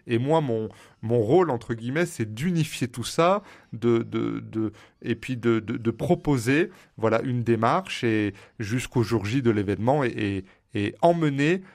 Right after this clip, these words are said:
l'ensemble des, des parties prenantes, euh,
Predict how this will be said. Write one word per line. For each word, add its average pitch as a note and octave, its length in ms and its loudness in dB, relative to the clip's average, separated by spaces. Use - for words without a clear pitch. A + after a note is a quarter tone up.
l'ensemble C#3 640 0
des, G#2+ 280 0
des A2 120 0
parties - 340 -4
prenantes, C3+ 460 -2
euh, F#2+ 400 -2